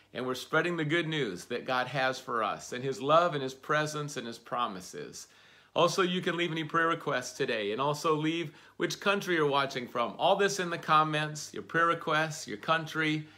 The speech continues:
and then let's share this video. Now, the main topic today is anxiety, overcoming anxiety. And first of all, I want to say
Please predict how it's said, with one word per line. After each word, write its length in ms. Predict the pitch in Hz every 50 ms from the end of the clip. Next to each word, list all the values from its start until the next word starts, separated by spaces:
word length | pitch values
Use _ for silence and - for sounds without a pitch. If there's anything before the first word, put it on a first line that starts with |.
| - _ _
and 140 | - - 131
then 120 | 139 143 147
let's 240 | 143 139 - -
share 240 | - - 147 139 135
this 180 | 131 127 123 -
video. 440 | - 113 110 98 92 85 78 76 76 - _ _ _ _ _ _ _ _ - - - _ _ -
Now, 160 | - 160 165
the 100 | 160 156
main 260 | 160 170 190 208 214 202
topic 440 | - 190 160 170 160 160 156 151
today 260 | - 160 139 139 135 143
is 140 | 135 -
anxiety, 640 | 135 131 127 131 123 131 120 110 107 101 92 90 87 -
overcoming 720 | 147 170 185 175 180 180 151 - 175 175 175 170 165 156
anxiety. 800 | 147 139 135 - - 120 110 104 98 92 76 80 80 87 - - - -
And 160 | 143 147 147
first 280 | 147 - 185 196 196 -
of 80 | 202
all, 100 | 208 208
I 80 | 190 170
want 320 | 160 156 156 156 156 151
to 60 | 147 -
say 340 | - 123 110 104 110 110